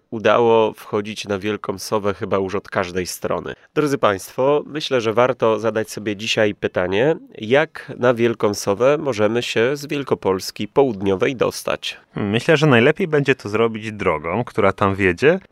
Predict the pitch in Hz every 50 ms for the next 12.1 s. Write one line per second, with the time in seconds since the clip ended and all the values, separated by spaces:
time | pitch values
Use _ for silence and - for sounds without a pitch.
0 | _ _ - 123 117 113 - - 117 110 107 104 104 - - 107 101 - - 110
1 | 98 104 104 - - - 101 - - - 101 - 104 101 98 98 98 98 - -
2 | - - - - - _ _ 110 - - - - 120 117 113 107 107 104 90 90
3 | 98 104 110 123 131 131 131 - - - - - 110 104 104 104 - - - 104
4 | 104 104 101 101 98 - - - - - - 120 101 107 107 104 - - 117 107
5 | 104 113 98 110 107 98 90 85 - - 95 95 90 87 90 90 87 85 92 92
6 | 90 87 90 90 85 - 107 - - - - - - - 87 85 92 - - 120
7 | 113 98 92 - - - 131 139 156 - - - _ - 101 104 113 143 160 151
8 | 151 131 110 98 - _ _ - - 101 92 113 117 107 110 - - _ _ _
9 | - 104 - - 135 127 120 104 98 98 90 90 87 85 107 - - - - -
10 | 104 98 90 98 - - - - - 110 - - 107 98 - - - 113 107 110
11 | 110 101 107 98 - - - 127 120 113 113 - - - 120 110 95 107 107 107
12 | 107